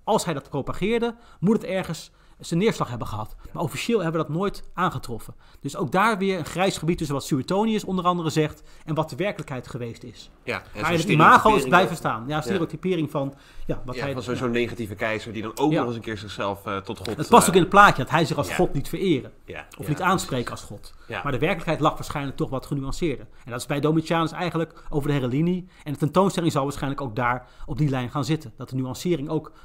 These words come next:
Speaker 1: wenselijk is en ook aangebracht kan worden.
Speaker 2: Ja, ja, ja, precies. En dan uiteindelijk komt hij alsnog, of bleek hij toch, eh, terecht paranoïde,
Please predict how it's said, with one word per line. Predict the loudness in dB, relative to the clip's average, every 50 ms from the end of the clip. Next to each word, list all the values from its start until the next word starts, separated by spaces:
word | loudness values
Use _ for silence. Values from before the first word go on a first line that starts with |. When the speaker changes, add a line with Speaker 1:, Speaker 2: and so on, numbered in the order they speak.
| -6
Speaker 1:
wenselijk | -2 -2 0 0 0 -2 -2 0
is | 0 0 0
en | -2
ook | -4 -2
aangebracht | 0 0 0 0 0 -2 -2 -4 -2 0
kan | 2 4 4 2 0
worden. | -4 -8 -14 -20 _ _ _ _ _ _ _
Speaker 2:
Ja, | -12 -12 -12 -12 _ _
ja, | -8 -8 -8 -8 -8 -8
ja, | -8 -8 -8 -8
precies. | -10 -16 -12 -10 -10 -10 -8
En | -6 -4
dan | -4 -4 -4
uiteindelijk | -6 -8 -6 -4 -4 -2 -4 -4
komt | -6 -8 -8 -8
hij | -10 -10 -8
alsnog, | -8 -8 -6 -4 -4 -4 -4 -6
of | -10 -10 -8 -8 -8 -8 -8 -6
bleek | -6 -6 -4 -4
hij | -6 -6
toch, | -6 -6 -6 -6 -10
eh, | -8 -6 -4 -4 -4 -6 -8 -12 -12 -16 -20 _ _
terecht | -6 -4 -4 -4 -4 -6 -6 -6
paranoïde, | -4 -4 -2 -2 -2 -2 -2 -2 -2 -2 -2 -4